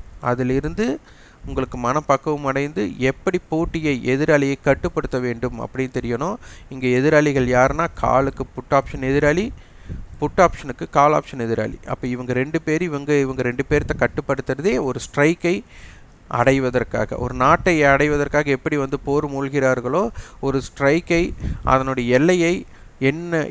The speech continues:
என்னுடையது அப்படின்னு கட்டுப்படுத்த போ-, போர் நடக்கிறது தான் கால் ஆப்ஷன், புட் ஆப்ஷன்.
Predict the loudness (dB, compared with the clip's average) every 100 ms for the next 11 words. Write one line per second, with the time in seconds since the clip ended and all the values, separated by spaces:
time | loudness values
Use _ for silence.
0 | -2 0 0 2 2 2 0 0 -2 -2
1 | -2 -4 -2 -2 0 -2 -2 -2 -4 -2
2 | -2 0 0 0 -2 0 0 0 -2 -2
3 | -4 2 4 6 2 -4 -12 -10 -2 -2
4 | -2 -10